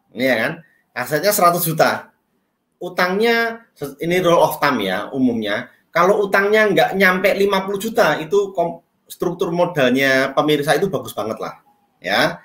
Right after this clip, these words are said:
Simpelnya gitu, ini rule of thumb ya, pasti ada specific valuation, pasti ada ya, ada teknik-teknik khusus ya, di mana ada, eh, ya pertimbangan-pertimbangan lain pasti iya, ya kan. Tapi secara umum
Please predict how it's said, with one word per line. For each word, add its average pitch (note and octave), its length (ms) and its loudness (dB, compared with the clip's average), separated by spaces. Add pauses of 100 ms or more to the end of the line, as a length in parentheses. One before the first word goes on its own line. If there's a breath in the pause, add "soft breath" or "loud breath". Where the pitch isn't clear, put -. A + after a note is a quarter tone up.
(260 loud breath)
Simpelnya E3+ 400 0
gitu, D3+ 240 2
ini F3 320 2
rule D3+ 220 2
of C#3+ 100 -4
thumb C#3+ 240 0
ya, F#2+ 140 -4
pasti - 260 -2
ada C#3+ 480 2 (160 loud breath)
specific D3 720 -6
valuation, C#3 540 0
pasti C3 180 -2
ada A2 380 0
ya, A#2 340 0 (240 loud breath)
ada - 160 -6
teknik-teknik B2+ 480 0
khusus D#3 320 -2
ya, B2 320 2 (400 soft breath)
di - 160 -16
mana B2+ 320 -2
ada, A2+ 180 4 (220)
eh, G2+ 300 -4 (760)
ya A2 240 2
pertimbangan-pertimbangan A2+ 800 -2
lain C3+ 160 0
pasti A#2 320 -4
iya, F2 240 -2
ya F#2 240 0
kan. A#2+ 80 0
Tapi B2 240 2
secara C#3 320 2
umum A3+ 400 2